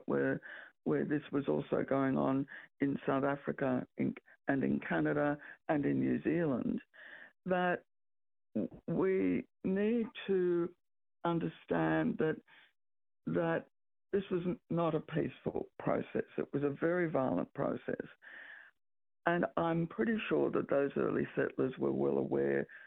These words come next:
how violent it was. They, you know, settlers were killed, their, their stockmen were killed, and they lost stock. I'm very interested how it became silent, you know, how this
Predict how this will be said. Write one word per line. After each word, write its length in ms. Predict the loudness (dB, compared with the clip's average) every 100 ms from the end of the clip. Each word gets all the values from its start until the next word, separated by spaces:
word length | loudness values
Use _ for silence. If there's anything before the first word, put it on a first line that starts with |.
| -20 -20 _
how 180 | -2 0
violent 460 | 0 0 2 2 0
it 100 | -2
was. 280 | 0 0 0 -2
They, 220 | 0 0 -2 -6 -18 _ -2
you 100 | 0
know, 240 | 2 0 -2 -6 -2
settlers 360 | -2 0 -2 0
were 120 | -4
killed, 480 | -2 0 0 0 -4 -14 -20 -20 _
their, 280 | 0 2 0 -2
their 140 | -2 -4 0
stockmen 420 | -2 0 0 0
were 140 | 0 -2
killed, 460 | -2 0 0 0 -4 -8 -20 -20 _ -2
and 140 | 0
they 160 | 0 0
lost 260 | 0 -2 -8 -20 _ _ _
stock. 280 | -2 -2 -4 -14 -20 -20 _
I'm 180 | -2 0
very 360 | 2 2 0 0
interested 440 | -2 -2 -2 -2 0
how 420 | 0 2 2 0 -2
it 120 | -6 -2
became 1080 | -4 -4 -14 -20 _ -10 -2 0 2 2 0
silent, 460 | 0 0 0 0 -4 -8 _ _ _ _ _ -2
you 60 |
know, 220 | 0 2 0
how 200 | 0 0
this 160 | 0